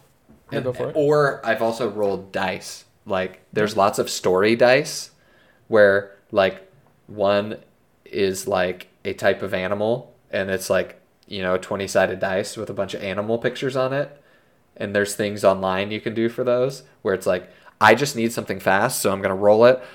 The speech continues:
Speaker 2: Okay, I got a crab, um, I've got a, a castle, and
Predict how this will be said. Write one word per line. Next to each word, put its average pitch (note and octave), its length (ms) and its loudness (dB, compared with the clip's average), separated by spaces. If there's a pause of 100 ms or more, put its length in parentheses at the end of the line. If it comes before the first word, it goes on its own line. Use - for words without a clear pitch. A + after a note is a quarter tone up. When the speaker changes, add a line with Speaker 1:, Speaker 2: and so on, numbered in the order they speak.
(100)
Speaker 2:
Okay, G2 260 6
I F#2 60 8
got F2+ 140 4
a - 40 -6
crab, B2 600 8 (320)
um, F#2+ 320 -2
I've G2+ 180 2
got G2+ 160 6
a, - 120 2 (600)
a - 80 -6
castle, E3+ 760 0 (300)
and G2+ 480 4